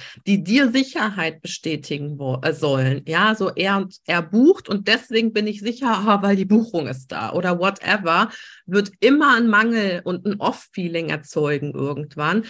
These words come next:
weil ihr dependent seid on other people.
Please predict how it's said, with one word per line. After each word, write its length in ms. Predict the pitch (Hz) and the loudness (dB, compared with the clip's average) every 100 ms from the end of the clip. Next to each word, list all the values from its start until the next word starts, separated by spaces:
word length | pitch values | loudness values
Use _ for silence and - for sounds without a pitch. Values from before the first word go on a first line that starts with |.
| - - | -10 -2
weil 320 | 180 185 180 | 2 2 4
ihr 140 | 196 | 2
dependent 720 | 180 180 - 226 262 240 196 190 | 2 -2 -2 2 4 4 0 -2
seid 380 | 170 165 180 - | -2 -2 -4 -4
on 300 | 175 208 - | 0 0 2
other 280 | 185 180 180 | 0 2 -4
people. 640 | 185 226 226 151 135 143 | -4 -6 -6 -6 -6 -6